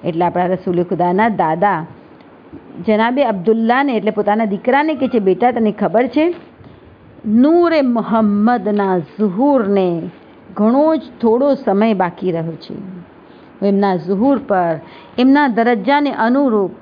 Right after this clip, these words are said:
તમામ અરબને દાવત દેવા ઈચ્છું છું. તમે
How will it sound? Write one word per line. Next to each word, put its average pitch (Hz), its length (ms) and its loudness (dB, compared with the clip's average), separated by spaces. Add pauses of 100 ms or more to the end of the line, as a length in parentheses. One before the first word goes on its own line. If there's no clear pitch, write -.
(400)
તમામ 277 720 2
અરબને 214 400 -2
દાવત 185 320 0
દેવા 175 280 -2
ઈચ્છું - 320 -6
છું. 151 340 -14 (380)
તમે 196 200 -2